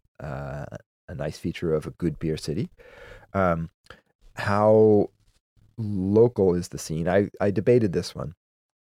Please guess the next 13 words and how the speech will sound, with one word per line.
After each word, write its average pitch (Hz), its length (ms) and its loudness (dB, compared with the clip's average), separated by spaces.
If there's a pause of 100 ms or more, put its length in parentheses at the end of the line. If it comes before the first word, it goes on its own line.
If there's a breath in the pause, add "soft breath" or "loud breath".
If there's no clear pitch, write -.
(400)
uh, 80 220 0
because 90 240 -2
a 98 60 0
lot 113 140 4
of 101 80 2
this 92 180 -6
is 92 100 -12
informed 87 280 -8
by 80 140 -8
our 92 120 -8
own, 80 300 -10 (840)
our 80 160 -8
own 78 360 -8